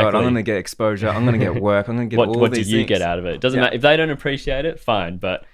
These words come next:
Speaker 1: what can I get out of it?
Speaker 2: Yeah.
Speaker 1: Yeah.
Speaker 2: Awesome. I think we, um, have gone over time, so I reckon we should wrap it up. We could probably sit here and talk all day long. It's been really good having you on the show, and I just wanna thank you for stopping in and, um, hanging out my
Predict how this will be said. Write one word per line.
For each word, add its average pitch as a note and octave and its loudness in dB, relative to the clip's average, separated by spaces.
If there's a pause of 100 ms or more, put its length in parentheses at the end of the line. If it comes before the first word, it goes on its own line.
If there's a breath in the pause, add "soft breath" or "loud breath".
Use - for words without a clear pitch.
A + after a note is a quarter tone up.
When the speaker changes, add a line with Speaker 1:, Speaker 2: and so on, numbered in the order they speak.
(460 soft breath)
Speaker 1:
what A2 -2
can G2+ -4
I G2 2
get F2 -6
out G#1 -10
of - -16
it? - -16 (180)
Speaker 2:
Yeah. F#2+ -14 (280)
Speaker 1:
Yeah. F#2 -14 (240)
Speaker 2:
Awesome. C#3 0
I C3+ 2
think F#3 0
we, C#3 2
um, A2+ 0
have A#2 -10
gone A2 2
over G#2+ 0
time, A#2 2
so C3+ 0
I A2+ 4
reckon A#2+ 4
we A#2+ 0
should A2 -4
wrap G#2+ 0
it G#2+ -4
up. A#2+ 0
We C3 4
could C3 -2
probably A2+ 2
sit A2+ -6
here A2+ -2
and G#2 -4
talk A2 -4
all A2 -4
day G#2+ -2
long. A2 0 (600 soft breath)
It's D#3 6
been F#3 2
really F3 4
good D3 4
having C#3 0
you C3 2
on A#2 2
the A2 0
show, G2 2
and A2 0
I A2 0
just A2 -6
wanna A#2 0
thank A2 -2
you A2 -6
for G2+ 0
stopping G#2+ -2
in G2+ 0
and, G2+ 0
um, G2 2
hanging A2 2
out F2 2
my F#2+ 0